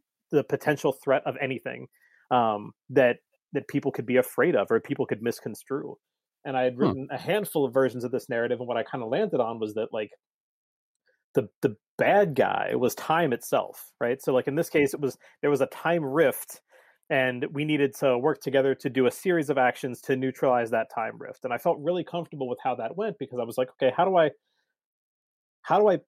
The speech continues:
Speaker 1: present people with something that seems like a challenge that they'd like to be a part of and something they wanna overcome, but doesn't make them feel like, you know, there's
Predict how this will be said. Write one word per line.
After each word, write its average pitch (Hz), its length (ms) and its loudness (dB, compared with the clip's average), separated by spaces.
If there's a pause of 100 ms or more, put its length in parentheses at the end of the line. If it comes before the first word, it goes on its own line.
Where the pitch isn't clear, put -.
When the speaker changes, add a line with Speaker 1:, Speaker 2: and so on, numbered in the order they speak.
Speaker 1:
present 139 340 4
people 151 280 -2
with 131 100 -4
something 135 400 -4
that - 180 -6 (240)
seems 156 420 -6
like 151 160 0
a 151 60 0
challenge 139 480 -2
that 139 140 -2
they'd 131 140 2
like 127 180 2
to - 60 -16
be 135 80 0
a 117 60 2
part 123 240 0
of 196 240 -4 (600)
and 123 260 -2
something 147 260 -4
they 135 80 4
wanna 131 200 4
overcome, 127 680 -4
but - 140 -2 (240)
doesn't 151 400 2
make 131 180 -2
them 127 140 -2
feel 120 280 0
like, 113 320 0 (840)
you 120 80 -8
know, 98 180 -8 (380)
there's 135 200 -2